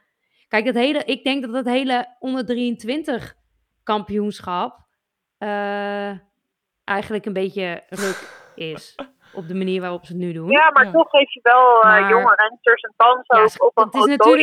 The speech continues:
Speaker 3: podium. Ik, eh, ben zelf, eh, in tweeduizend zestien, eh, naar het E K in Kim Lek geweest, waar we binnen de elite-categorie ook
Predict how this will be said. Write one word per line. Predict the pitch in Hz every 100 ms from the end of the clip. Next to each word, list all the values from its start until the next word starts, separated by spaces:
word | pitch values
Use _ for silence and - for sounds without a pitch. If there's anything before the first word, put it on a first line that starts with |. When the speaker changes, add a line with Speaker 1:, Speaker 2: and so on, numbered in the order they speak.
| 180 180
Speaker 3:
podium. | - -
Ik, | -
eh, | 202 196 190 -
ben | - 202
zelf, | 202 208 220 -
eh, | 202 196 196 180
in | _
tweeduizend | - 196 208 - 208
zestien, | 220 - - 208
eh, | 208 190 185
naar | 185 185
het | - 196
E | -
K | 196 196
in | -
Kim | - 202 185
Lek | 208 _ -
geweest, | 202 202
waar | - - 185
we | 185 185 - _ _ _ _ _ -
binnen | 226 240
de | 226
elite-categorie | - 214 254 - - 240 - - 226 208 -
ook | 240